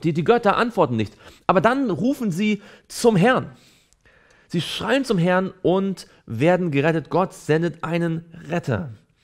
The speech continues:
Psalm fünfzig, Vers fünfzehn gilt auch für den Ägypter. „Rufe mich an in der Not“, so will ich, ähm, wer ist in Psalm fünfzig, Vers fünfzehn?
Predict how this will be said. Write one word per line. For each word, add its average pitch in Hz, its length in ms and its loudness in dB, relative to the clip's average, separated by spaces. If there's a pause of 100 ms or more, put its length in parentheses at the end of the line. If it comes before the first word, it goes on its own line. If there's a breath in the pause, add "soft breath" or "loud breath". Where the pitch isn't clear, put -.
(320 soft breath)
Psalm 165 340 -4
fünfzig, 170 440 -6
Vers - 180 -6
fünfzehn 120 640 -8
gilt 143 420 -2
auch 127 300 -4
für 117 480 -6
den 113 340 -6
Ägypter. 110 320 -4
„Rufe 127 220 -10
mich 113 160 -12
an 123 100 -8
in 117 140 -8
der 113 80 -6
Not“, 113 200 -6
so 110 140 -8
will 107 80 -4
ich, 107 160 -8 (400 soft breath)
ähm, 107 280 -2 (120)
wer 123 80 0
ist 120 120 -4
in 117 80 -6
Psalm 113 240 -4
fünfzig, 113 280 -12
Vers 110 140 -12
fünfzehn? 107 320 -6